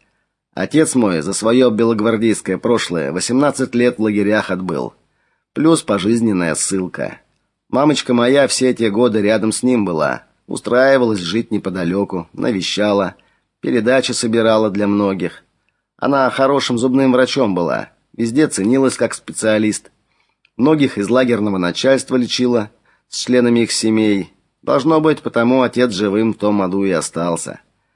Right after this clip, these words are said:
А на вечное поселение его отправили в Алтайский край, Мариинский район, деревня Волчиха.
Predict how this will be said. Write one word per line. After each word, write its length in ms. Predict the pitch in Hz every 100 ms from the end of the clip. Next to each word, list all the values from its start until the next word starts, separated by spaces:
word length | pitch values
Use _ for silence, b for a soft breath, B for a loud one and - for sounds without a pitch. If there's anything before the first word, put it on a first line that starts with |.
| _ _ _ _ -
А 80 |
на 120 | 127 151
вечное 460 | 175 - 156 151
поселение 580 | 139 131 131 135 143 139
его 160 | 127 120
отправили 520 | 117 110 117 120 120
в 100 | 104
Алтайский 560 | 90 95 104 104 101
край, 480 | 92 95 98 90 - _ _ _ _ -
Мариинский 640 | 85 101 120 113 - 110
район, 520 | 104 98 104 101 76
деревня 400 | 85 87 104 101
Волчиха. 760 | 98 87 - 98 92 - -